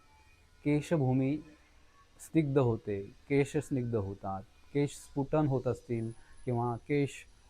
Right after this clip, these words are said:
अ, तुटत असतील, केश गळत असतील, तर या कंडिशनमध्ये शिरो अभ्यंग अतिशय उपयुक्त ठरतो. तसेच शिरो अभ्यंगामुळे अरुणशिका म्हणजे, अ, कोंडा होणे किंवा फोड येणे डोक्यामध्ये,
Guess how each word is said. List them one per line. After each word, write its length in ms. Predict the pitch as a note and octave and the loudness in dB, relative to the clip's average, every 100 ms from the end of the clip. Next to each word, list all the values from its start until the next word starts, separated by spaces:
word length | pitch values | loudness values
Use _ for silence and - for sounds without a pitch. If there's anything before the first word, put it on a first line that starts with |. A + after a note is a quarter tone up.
| - | -8
अ, 360 | A#2+ A2+ A2+ A2+ - | -4 -2 -2 -4 -2
तुटत 300 | D3 - B2+ | 4 4 2
असतील, 480 | - - A2 A2+ - - - | -2 -2 -4 -4 -10 -12 -2
केश 220 | C3+ A#2+ | -2 2
गळत 260 | B2+ D#3 D3 | 4 4 2
असतील, 440 | A#2 A#2+ G#2+ - | -2 -4 -8 -6
तर 60 | A#2+ A#2 | -8 -6
या 320 | G#3 B2 C3+ D#3 - - - - | -4 0 0 -2 -6 -20 -20 -6
कंडिशनमध्ये 680 | B2 A2+ A2 A2+ A2 G2 A2+ | -4 -2 -4 -6 -6 -6 -8
शिरो 180 | - B2 | -4 -4
अभ्यंग 340 | A#2 G#2 G#2 G#2 E3 - | -2 -4 -6 -6 -10 -10
अतिशय 340 | B2+ B2+ - | -10 -8 -8
उपयुक्त 520 | D3 A2+ A2 - G#2+ G2+ | -8 -10 -12 -14 -12 -12
ठरतो. 300 | F#2 - - - - - - - _ _ - - - _ _ _ - - | -12 -16 -20 -20 -20 -20 -20 -20 _ _ -20 -20 -20 _ _ _ -16 -4
तसेच 400 | D#3+ - C3 B2+ - - _ _ _ - | -2 2 0 -2 -12 -20 _ _ _ -6
शिरो 240 | D3+ D#3+ | 2 2
अभ्यंगामुळे 600 | D3 C#3 D3 C#3 C3+ C3+ | 2 0 -2 -2 -2 -2
अरुणशिका 720 | - C3 C#3+ B2+ B2 A2 G#2 - - - | 0 0 0 -2 -6 -4 -4 -6 -16 -8
म्हणजे, 420 | A#2 B2 B2 A#2+ G2+ | -6 -4 -4 -6 -4
अ, 380 | A#2+ A#2+ A#2 A#2 A#2+ - - - - - - C#3 | -4 -4 -4 -6 -10 -14 -20 -20 -20 -20 -14 -4
कोंडा 280 | C#3+ C3+ C#3+ | 0 4 6
होणे 440 | C#3 B2+ A#2+ A#2 | 6 4 2 -2
किंवा 220 | A2 A#2+ A#2+ | -4 -4 -4
फोड 340 | - C#3 C#3+ | 0 2 2
येणे 400 | A#2+ A2 G#2+ G#2 | 2 -2 -4 -4
डोक्यामध्ये, 760 | G2+ F#2 G#2+ G2+ F#2+ F#2 F#2 | -6 -6 -6 -6 -6 -8 -12